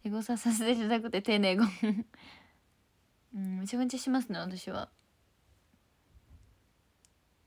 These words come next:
研究生、あんた、明日もたくさん思い出作りたいな。そうね、最後だからね。スリーテールしないの？<laughs> 泣かないで。泣かないでもらっていい？<laughs> ありがとう、ハート。だるまもありがとう。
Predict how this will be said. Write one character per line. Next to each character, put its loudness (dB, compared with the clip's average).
研 -6
究 -4
生、 -2
あ 0
ん 0
た、 -2
明 -2
日 -4
も -2
た -8
く -18
さ -4
ん 0
思 4
い 6
出 2
作 -4
り 2
た 4
い 2
な。 2
そ 2
う 4
ね、 2
最 -6
後 -8
だ -12
か -16
ら -14
ね。 -14
ス -10
リ -4
ー -8
テ -2
ー 2
ル 4
し 0
な 4
い 2
の？ 8
<laughs> -
泣 6
か 8
な 8
い 6
で。 4
泣 2
か 6
な 4
い 2
で 4
も 6
ら 6
っ -2
て 2
い 2
い？ -6
<laughs> -6
あ -6
り -2
が 2
と -6
う、 -2
ハ -6
ー -10
ト。 -8
だ 0
る -2
ま 0
も 0
あ 0
り 0
が 4
と 6
う。 2